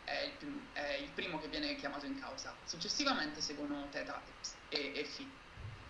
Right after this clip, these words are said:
Quindi per una rotazione in algebra la prima, eh, che deve essere applicata è proprio la Z, e quindi se io devo, supponendo di avere qui sulla mia destra un determinato vettore,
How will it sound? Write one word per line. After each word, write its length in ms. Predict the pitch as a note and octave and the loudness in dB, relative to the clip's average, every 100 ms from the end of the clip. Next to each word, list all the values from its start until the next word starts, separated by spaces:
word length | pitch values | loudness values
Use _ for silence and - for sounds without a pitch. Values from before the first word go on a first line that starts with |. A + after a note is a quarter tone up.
| - | 0
Quindi 600 | A#3+ C#3+ C#3 G#3 C4 - - - - - - | 2 4 2 2 0 -2 -10 -12 -14 -12 0
per 160 | G3 B3+ | 4 6
una 220 | A#3+ F3+ | 6 6
rotazione 680 | D#3+ F3 E3+ D3+ C#3 C#3+ - - | 4 0 -2 -2 0 -2 -4 -4
in 140 | D3+ | 0
algebra 680 | C3+ - C#3 D#3+ G3 - - - | 0 0 2 2 2 -4 -12 -6
la 100 | - | -2
prima, 420 | D3 A#3+ B3 G3 - | 0 2 4 4 2
eh, 540 | - - D3 D3 D3 C#3+ | -2 0 4 6 4 0
che 120 | E3+ | 0
deve 200 | F3+ F3+ | 4 4
essere 260 | F3+ E3 | 4 2
applicata 520 | D3 - C4 D3 C#3+ - | 2 2 2 2 0 -2
è 60 | D3 | -2
proprio 280 | - G3 | 0 2
la 160 | D3+ C3+ | 0 2
Z, 60 | D3 - - - - - | 2 2 -2 -10 -10 -10
e 80 | F3+ | -6
quindi 500 | - D#3 C4+ - D4+ - - | 0 2 2 0 -4 -6 -12
se 180 | - C#3+ | -8 -4
io 380 | D3+ G#3 A3+ - | 0 2 2 0
devo, 580 | D3 C#3+ C#3+ C#3+ C#3 C3+ C3+ - - - - | -2 0 0 0 0 -2 -6 -12 -14 -14 -2
supponendo 500 | - - F#3+ F#3+ G3+ | -2 2 4 4 4
di 100 | D#3+ | 4
avere 380 | D3 D3 C3 B2+ - | 4 2 0 -4 -6
qui 180 | D#3 C3+ | -2 -2
sulla 180 | - C#3+ | 0 -2
mia 160 | C3+ | 0
destra 440 | D3 D3 - - C3+ | 2 2 0 -4 -6
un 680 | - - - - - - | -8 -12 -14 -14 -12 -10
determinato 800 | - C#3+ C#3 D#3 F#3+ D#3 D3 C#3+ | -10 -6 2 2 4 2 0 -2
vettore, 840 | - - - D#3 C#3 - D#3 - | -4 -8 -4 -2 -2 -2 -2 -4